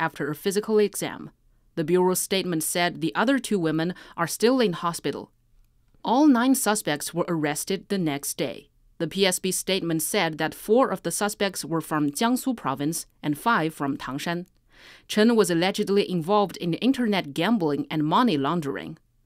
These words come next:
The Bureau said they were still investigating to determine whether the suspects were part of an organized crime gang.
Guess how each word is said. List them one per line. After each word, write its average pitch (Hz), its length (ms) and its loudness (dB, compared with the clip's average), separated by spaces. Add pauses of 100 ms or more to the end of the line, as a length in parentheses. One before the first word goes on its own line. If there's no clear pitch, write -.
(260)
The 170 120 -2
Bureau 196 260 10
said 175 420 0
they 175 80 -2
were 170 120 0
still 226 320 2
investigating 202 760 0
to 180 120 -6
determine 220 560 2
whether 165 280 2
the 156 120 -4
suspects 214 600 -4 (220)
were 202 120 4
part 233 360 2
of 180 160 -4
an 165 160 0
organized 175 600 0
crime 143 340 0
gang. 143 400 -4